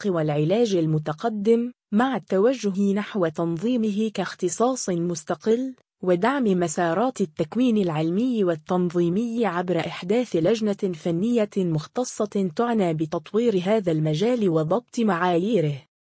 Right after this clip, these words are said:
وعلى المستوى العملي، تم التطرق إلى جملة من التوجهات الرامية إلى تعميم التقنيات الحديثة وتوسيع خدمات بيت سكان بما يساهم في تقليص آجال الانتظار وتحسين النفاذ إلى الفحوصات المتقدمة.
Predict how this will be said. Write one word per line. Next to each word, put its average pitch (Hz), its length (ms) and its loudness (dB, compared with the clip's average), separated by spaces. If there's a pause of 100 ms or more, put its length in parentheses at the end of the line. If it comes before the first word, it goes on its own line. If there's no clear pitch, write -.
(120)
وعلى 185 420 2
المستوى 190 600 0
العملي، 185 680 0 (320)
تم 294 220 2
التطرق 208 720 -2
إلى 190 300 0
جملة 214 360 0 (100)
من 185 320 2
التوجهات 170 920 0
الرامية 190 640 0
إلى 185 380 2
تعميم 180 480 0
التقنيات 170 840 -2
الحديثة 170 800 -2
وتوسيع 160 720 0
خدمات 190 600 0
بيت 226 280 -6
سكان 202 400 0
بما 202 320 2
يساهم 165 680 -2
في 180 220 -6
تقليص 196 800 -2
آجال 180 520 2
الانتظار 170 840 0
وتحسين 160 600 -4
النفاذ 180 640 0
إلى 190 240 0
الفحوصات 175 880 -4
المتقدمة. 196 1000 -2